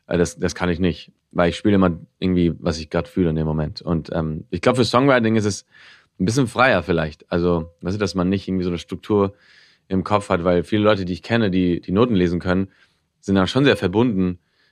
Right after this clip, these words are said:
Sie sagen sogar selber, dass sie so ein bisschen limitiert sind und meinen, „Ah nee, aber dann, wenn ich diesen Akkord spiele, dann muss ja der nächste kommen, weil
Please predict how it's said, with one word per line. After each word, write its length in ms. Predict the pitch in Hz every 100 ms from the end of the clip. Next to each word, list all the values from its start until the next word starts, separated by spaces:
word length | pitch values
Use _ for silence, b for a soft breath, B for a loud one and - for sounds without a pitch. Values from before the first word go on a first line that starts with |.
| _
Sie 140 | 131
sagen 220 | 151 110 101
sogar 180 | 95 87
selber, 340 | 107 123 95
dass 140 | 90 90
sie 80 |
so 80 | 90
ein 60 | 95
bisschen 200 | 95 98
limitiert 380 | 87 85 - 104
sind 180 | 87 80
und 100 | 87
meinen, 220 | 85 82
„Ah 120 | 92
nee, 160 | 110 107
aber 240 | 92 85 -
dann, 240 | - 95 92
wenn 80 | 98
ich 80 | 95
diesen 200 | 113 110
Akkord 380 | 92 113 120 -
spiele, 240 | - 110
dann 140 | 101
muss 260 | 98 127 135
ja 120 | 104
der 120 | 95
nächste 320 | 92 139 - 98
kommen, 240 | - 90
weil 200 | 90 90